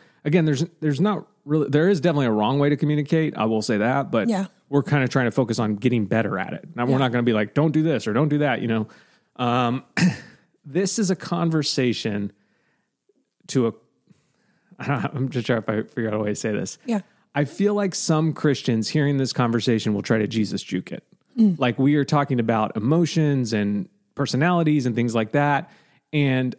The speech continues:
Speaker 1: often Christians will be like, "Well, it's not in the Bible, so I, you know, I don't, I don't,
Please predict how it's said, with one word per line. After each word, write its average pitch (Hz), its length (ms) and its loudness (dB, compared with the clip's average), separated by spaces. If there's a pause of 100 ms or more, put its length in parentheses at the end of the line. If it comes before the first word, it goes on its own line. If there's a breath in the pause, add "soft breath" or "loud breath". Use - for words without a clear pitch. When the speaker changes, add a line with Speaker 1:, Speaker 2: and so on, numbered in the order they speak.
Speaker 1:
often 165 400 0
Christians 139 360 0
will 135 60 2
be 131 100 2
like, 117 100 0
"Well, 127 100 2
it's 120 80 0
not 143 80 2
in 131 60 0
the 127 60 0
Bible, 117 240 2
so 110 160 -2
I, 104 80 -4
you 117 120 -4
know, 98 100 -2
I 95 100 -2
don't, 92 200 -6
I 98 120 -6
don't, - 260 -12